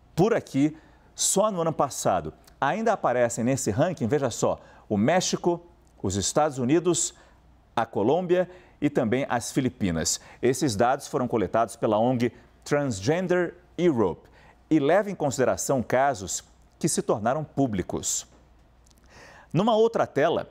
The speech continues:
nós colocamos uma lupa nos números do Brasil com um crescimento do número de assassinatos ao longo dos anos. A gente vê que mesmo com algumas oscilações, mesmo com algumas quedas nos registros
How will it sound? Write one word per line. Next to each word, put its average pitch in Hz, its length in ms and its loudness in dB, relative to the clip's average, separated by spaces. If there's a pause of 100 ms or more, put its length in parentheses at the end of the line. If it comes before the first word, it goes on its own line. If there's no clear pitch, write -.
(140)
nós 131 200 -2
colocamos 160 520 0
uma 165 180 2
lupa 131 640 2 (100)
nos 127 280 0
números 175 420 0
do 117 100 0
Brasil 113 600 0 (340)
com 196 240 0
um - 20 -2
crescimento 165 1040 0
do 127 140 0
número 156 260 2
de 123 80 0
assassinatos 127 640 -2
ao 120 60 2
longo 147 220 0
dos 123 320 2
anos. 143 520 0 (560)
A 131 200 -2
gente 175 360 -2
vê 135 440 0 (180)
que - 140 -2
mesmo 202 520 0
com 180 220 -2
algumas 143 480 2
oscilações, 131 1120 0 (280)
mesmo 190 540 2
com 185 100 0
algumas 147 500 0
quedas 120 720 0 (160)
nos 123 260 0
registros 127 880 0